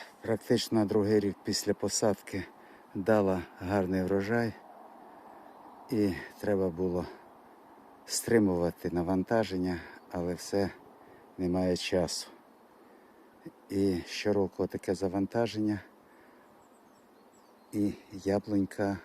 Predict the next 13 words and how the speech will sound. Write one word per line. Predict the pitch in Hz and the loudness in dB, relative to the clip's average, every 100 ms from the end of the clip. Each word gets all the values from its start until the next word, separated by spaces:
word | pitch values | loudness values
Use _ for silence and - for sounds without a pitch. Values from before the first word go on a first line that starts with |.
| - - | -14 -8
практично | 85 - 98 92 - 101 92 - - - - - - - - | -8 -4 -4 -4 -4 -4 -4 -8 -20 -20 -20 -20 -20 -12 0
не | 98 98 | 2 2
дає | 85 90 87 104 104 90 - - - | 2 2 4 4 4 0 -10 -20 -8
приростів. | - 101 87 - - - - - - - - - - - - - - - | 2 2 2 -2 -8 -12 -18 -20 -20 -20 -20 -20 -20 -20 -20 -20 -18 -8
От | 107 90 | -8 -4
дуже | 95 90 | -4 -4
прирости | - 101 92 - - | 0 0 0 -2 0
маленькі. | 90 92 90 80 - - - - - - - - - - - - - - - - - - - | 0 2 0 -2 -6 -18 -20 -20 -20 -20 -20 -20 -20 -20 -20 -20 -20 -20 -20 -20 -20 -20 -8
І | 95 85 - | -4 -4 -4
це | - 104 | -4 -2
відео | 98 98 98 90 | 0 0 2 2
знімаю, | 95 98 107 107 101 | 2 4 6 4 2
щоб | - - | 0 -2